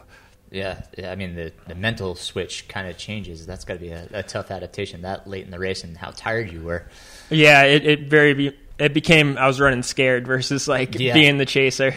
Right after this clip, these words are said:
Speaker 1: Right, <laughs> right. Oh my God. Um, you also have a, an Army background too. Um, did they do any type of training like that, like with sleep deprivation? Did you guys go through that in, like, boot camp or any of that?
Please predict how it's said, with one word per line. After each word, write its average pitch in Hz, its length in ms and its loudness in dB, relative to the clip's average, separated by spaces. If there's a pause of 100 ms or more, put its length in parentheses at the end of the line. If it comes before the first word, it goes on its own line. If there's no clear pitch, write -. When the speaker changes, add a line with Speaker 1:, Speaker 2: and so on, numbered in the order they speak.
Speaker 1:
Right, 131 360 -4 (120)
<laughs> 131 140 -8
right. 131 280 -2
Oh 113 100 6
my 98 80 -2
God. 101 300 -6 (400)
Um, 101 380 0 (100)
you 131 140 2
also 151 240 0
have 110 220 -2
a, 101 280 -4
an 117 100 -4
Army 127 240 0
background 90 480 -6
too. 110 220 -6 (400)
Um, 101 480 -4
did 113 140 -6
they 135 160 4
do 131 200 -4
any 123 220 -6
type 131 260 -4
of 113 220 -8
training 135 460 -6
like 120 200 -4
that, 123 300 0
like 104 160 -4
with 104 100 -6
sleep 123 300 -8
deprivation? 120 720 -4
Did 107 100 -4
you 104 100 -8
guys 107 200 -2
go 107 160 -2
through 107 180 -8
that 104 220 -4
in, 101 220 -8
like, 98 200 -8
boot 110 160 -6
camp 113 280 -6
or 101 60 -6
any 107 180 -6
of 104 80 -8
that? 110 240 -8